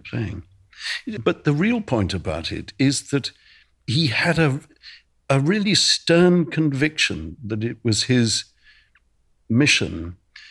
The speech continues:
to carve out these extraordinary works. He was single-minded in virtually everything. There was no debating with Beethoven. He didn't marry, and it's quite easy,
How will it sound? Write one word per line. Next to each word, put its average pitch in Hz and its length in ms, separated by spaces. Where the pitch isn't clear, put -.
to 131 380
carve 180 480
out 143 460
these 113 380
extraordinary 127 800
works. 135 500
He 143 180
was 131 180
single-minded 143 960
in 120 140
virtually 117 540
everything. 107 540
There 127 140
was 123 180
no 160 320
debating 120 920
with 82 200
Beethoven. 87 600
He 113 160
didn't 104 340
marry, 110 520
and 113 540
it's - 220
quite 139 340
easy, 104 640